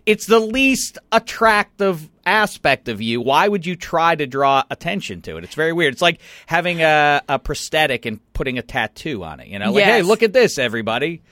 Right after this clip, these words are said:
Speaker 1: I have a disgusting tongue. Want to see it over and over again?" That offended me. And also the content of the lyrics. That was the
Speaker 2: I don't,
Speaker 1: crazy
Speaker 2: I
Speaker 1: thing.
Speaker 2: didn't even hear them.
Speaker 1: I'll get up on Mount Pius about that. Go
Speaker 2: Okay.
Speaker 1: up.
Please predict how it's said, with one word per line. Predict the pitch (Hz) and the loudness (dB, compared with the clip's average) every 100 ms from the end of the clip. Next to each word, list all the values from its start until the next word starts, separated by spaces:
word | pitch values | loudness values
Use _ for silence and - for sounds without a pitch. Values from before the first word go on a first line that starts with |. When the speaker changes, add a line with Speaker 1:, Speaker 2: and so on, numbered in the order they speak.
| _ _ | _ _
Speaker 1:
I | 147 | 0
have | 190 180 | 2 0
a | |
disgusting | 165 175 - 185 - 185 175 | -4 -4 -2 -2 -2 -4 -4
tongue. | - 185 147 95 | -4 -2 -2 -4
Want | 101 117 | -8 -8
to | |
see | - 147 170 | -4 -2 0
it | 202 - | -2 0
over | 147 147 151 | 0 0 -2
and | 151 | 0
over | 156 160 | 0 0
again?" | 170 175 185 - - - | 0 0 -2 -4 -20 -4
That | 160 214 | 2 2
offended | 240 214 208 202 185 | 2 0 0 0 0
me. | 185 175 - _ - | -2 -2 -8 _ -2
And | 160 | 2
also | 180 196 - | 4 2 2
the | 170 254 | 2 2
content | 180 165 160 156 | 2 2 2 0
of | 143 | 0
the | 113 | -4
lyrics. | 110 123 92 71 - - - _ | -4 -4 -4 -8 -16 -20 -20 _
That | - 262 226 | 4 4 4
was | 151 110 | -2 -2
the | |
Speaker 2:
I | 220 | 2
don't, | 254 | 4
Speaker 1:
crazy | 285 320 220 | 4 4 0
Speaker 2:
I | |
Speaker 1:
thing. | 247 | -2
Speaker 2:
didn't | 262 254 | -2 -6
even | 214 190 | -4 -6
hear | 170 - 180 | -8 -4 -4
them. | 160 131 | -2 0
Speaker 1:
I'll | - 233 240 | 4 4 4
get | 208 196 | 4 4
up | 185 | 4
on | 165 151 | 2 2
Mount | 143 131 | 0 -2
Pius | 131 123 113 110 | 0 0 0 -4
about | 98 92 - | -4 -4 -4
that. | 85 82 | -8 2
Go | 175 214 | 4 6
Speaker 2:
Okay. | 202 | 6
Speaker 1:
up. | 180 | 6